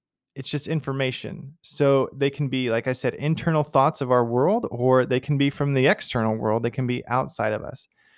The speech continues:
So when learning how to drive a car, those seven, you know, plus or minus seven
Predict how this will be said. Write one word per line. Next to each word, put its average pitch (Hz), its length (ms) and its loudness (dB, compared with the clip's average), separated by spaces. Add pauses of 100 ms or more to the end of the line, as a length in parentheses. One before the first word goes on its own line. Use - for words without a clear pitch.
(360)
So 156 440 4 (280)
when 156 320 4
learning 202 280 6
how 165 180 0
to 156 60 4
drive 147 420 4
a 127 60 0
car, 127 600 -2 (420)
those 147 300 4
seven, 175 640 2
you 147 140 -2
know, 131 80 2
plus - 320 0
or 180 60 4
minus 147 360 2
seven 127 400 0